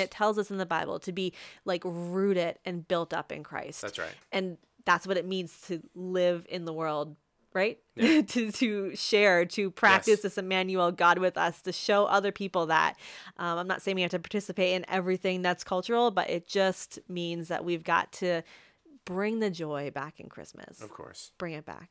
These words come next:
Speaker 1: right?
Speaker 2: So there's four simple ways. Let's go over them just one more time. So it's understand Advent, look into the history of it, and you realize it's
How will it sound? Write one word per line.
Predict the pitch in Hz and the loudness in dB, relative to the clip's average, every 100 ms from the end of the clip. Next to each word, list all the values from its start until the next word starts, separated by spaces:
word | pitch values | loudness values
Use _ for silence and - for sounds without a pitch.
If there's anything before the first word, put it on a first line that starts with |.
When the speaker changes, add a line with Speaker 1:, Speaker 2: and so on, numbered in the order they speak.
| - | -12
Speaker 1:
right? | 190 240 220 _ _ _ | -10 -10 -14 _ _ _
Speaker 2:
So | - 156 | -6 -2
there's | 151 | -2
four | - 151 160 170 170 170 _ _ _ | -2 -2 2 2 0 -4 _ _ _
simple | - 151 139 143 127 | -8 -6 -4 -4 -4
ways. | 123 123 135 - | -2 -2 -2 -2
Let's | 151 151 - _ _ _ 135 | -2 -2 -8 _ _ _ -8
go | 135 | -4
over | 127 123 | -4 -4
them | 120 | -8
just | 107 - _ 127 | -10 -12 _ -4
one | 147 | -2
more | 135 | -2
time. | 123 135 139 139 - | -2 -2 -2 -6 -14
So | - 123 | -2 0
it's | 120 - _ _ - | 0 -6 _ _ 2
understand | 160 175 - 151 139 | 4 4 0 0 0
Advent, | 127 127 123 123 113 _ - - | 0 -2 -2 -8 -12 _ -20 -14
look | 131 160 170 | 0 0 2
into | 160 | -2
the | 143 | -2
history | 131 127 - 120 | -4 -4 -4 -2
of | 117 | -2
it, | 120 117 | -2 -4
and | 117 | -8
you | 110 | -6
realize | 113 110 107 | -4 -4 -4
it's | 101 - | -8 -14